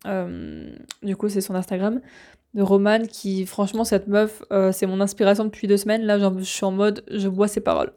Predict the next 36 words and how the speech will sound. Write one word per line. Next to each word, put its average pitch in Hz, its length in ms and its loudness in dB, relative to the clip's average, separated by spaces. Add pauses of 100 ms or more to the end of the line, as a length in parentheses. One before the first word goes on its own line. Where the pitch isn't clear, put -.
Mais 208 100 -2
parce 202 180 4
qu'en 208 140 -2
fait, 233 300 0 (1200)
je - 80 -18
pense 254 220 4
que - 100 2
la 208 140 8
vie 208 120 4
m'amène 214 280 4
exactement 214 360 2
les, 208 120 4
les 185 80 4
bonnes 208 240 0
personnes 214 340 0
au 202 40 2
bon 190 180 2
moment. 196 340 2 (480)
Euh, 190 340 4
parce - 300 -6
qu'avant, 208 320 4
peut-être 220 200 -4
que 208 120 2
son 196 180 -2
énergie 196 320 2
aurait 202 180 2
pas 202 120 2
matché 196 260 0
avec 190 120 2
la 190 120 0
mienne. 233 280 2
Et 202 120 2
là, 208 320 4
genre, 208 160 -6
c'est 196 240 0
un 185 160 -4